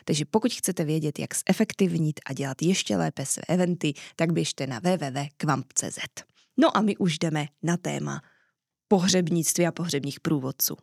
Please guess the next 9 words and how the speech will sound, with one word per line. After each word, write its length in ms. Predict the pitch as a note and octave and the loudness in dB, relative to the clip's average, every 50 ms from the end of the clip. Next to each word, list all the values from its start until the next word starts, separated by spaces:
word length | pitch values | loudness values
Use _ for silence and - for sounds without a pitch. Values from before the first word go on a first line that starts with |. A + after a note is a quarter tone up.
| _ _ _ _ _ _ _ _ _ _ _ _ _ _ - | _ _ _ _ _ _ _ _ _ _ _ _ _ _ 4
Evi, 260 | C4+ D#4 C#4 G#3 F#3+ | 4 4 4 2 0
<laughs> 1120 | D#3+ - - - E3+ - - - _ _ _ _ _ _ _ _ - - - - _ _ _ - | 0 -2 -4 -4 -4 -6 -8 -14 _ _ _ _ _ _ _ _ -20 -20 -20 -20 _ _ _ 4
ty 60 | - | 6
toho 200 | C#4+ E4+ F4 E4 | 8 8 8 8
máš 220 | D#4 B3+ F#3 F3 D#3+ | 8 6 6 6 6
za 140 | E3 - | 6 6
sebou 420 | - - - G#3 G3 G#3+ G#3 G3+ G#3 | 6 6 4 4 6 6 6 6 6
strašně 520 | - - - - E3+ - - - - E3+ | 4 2 2 2 0 0 0 2 4 6
moc. 460 | E3+ F3+ F3 D3+ C3 - - - - | 8 8 8 6 4 2 2 2 0